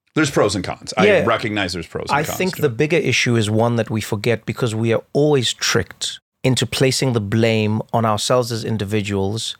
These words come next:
Speaker 2: and we don't blame the industries that have created these environments.
Speaker 1: Or the system we live in.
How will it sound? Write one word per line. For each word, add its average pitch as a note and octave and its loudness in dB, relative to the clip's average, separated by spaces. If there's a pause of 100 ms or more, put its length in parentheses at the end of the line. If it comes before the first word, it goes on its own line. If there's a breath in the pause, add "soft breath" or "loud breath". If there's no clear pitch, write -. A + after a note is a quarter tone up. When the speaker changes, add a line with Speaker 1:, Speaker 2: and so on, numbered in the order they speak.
(480 soft breath)
Speaker 2:
and A#2+ 2
we A2+ 2
don't A#2+ 0
blame G#2+ 0 (240)
the A#2+ -2
industries A#2 0 (200)
that A#2 2
have A#2 0
created A#2 -2
these A2 -2
environments. G#2 -2
Speaker 1:
Or G2 -2
the E2+ -4
system - -2
we E2 -4
live D2+ -4
in. D#2 -8